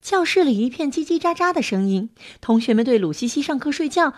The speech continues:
都感到惊讶。“刚才老师讲课的内容我都听了，我说一句，你说一句。”鲁西西忽然听见一个声音对她说。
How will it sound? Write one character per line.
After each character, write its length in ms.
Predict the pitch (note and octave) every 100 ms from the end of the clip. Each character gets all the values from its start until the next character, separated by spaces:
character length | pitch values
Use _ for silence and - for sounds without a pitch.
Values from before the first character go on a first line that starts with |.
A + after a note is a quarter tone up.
| _
都 120 | F#3
感 160 | F3 D3+
到 100 | D#3
惊 260 | D#3 D4
讶。 200 | F4 C#4+ - _ _ _ _ _ _ _ _ _ _ _ _ _ _ _ _
“刚 160 | - C4+
才 200 | C4+ A3+
老 160 | A3+ E3
师 180 | C4+
讲 220 | C#4 A3 D#3+
课 120 | D4+
的 120 | D4+
内 200 | C4 C#4
容 300 | G3+ F#3+ A#3+ - _ _ _ -
我 180 | D#3+
都 180 | C#3+ B3+
听 240 | - - G3
了， 200 | F3+ - _ _ _ _ _
我 80 | D#3
说 200 | - E4
一 140 | D4+
句， 320 | A#3 B3+ F#3+ - _ _ _ _
你 100 | F#3+
说 300 | C#3 - F4
一 100 | C4+
句。” 240 | E3+ D#3+ - _ _ _ _ _ _ _ _ _ _
鲁 160 | F#3+ F3
西 180 | -
西 240 | A3+ - C4+
忽 160 | C#4+
然 160 | C4 G3
听 160 | G#3 C4
见 200 | A#3+ F3
一 80 |
个 120 | F#3+ G#3
声 220 | - C#4+
音 220 | D#4 D#4
对 120 | A3
她 160 | E3 D#3
说。 360 | - A#3 B3